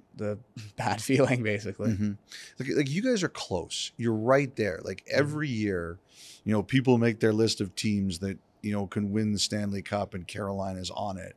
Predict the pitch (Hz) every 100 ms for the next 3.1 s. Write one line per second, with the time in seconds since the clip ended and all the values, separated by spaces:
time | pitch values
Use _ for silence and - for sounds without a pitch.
0 | _ - 98 - - 101 - 107 104 98
1 | 90 - _ - 95 98 98 113 90 80
2 | - _ - - - _ - 117 113 110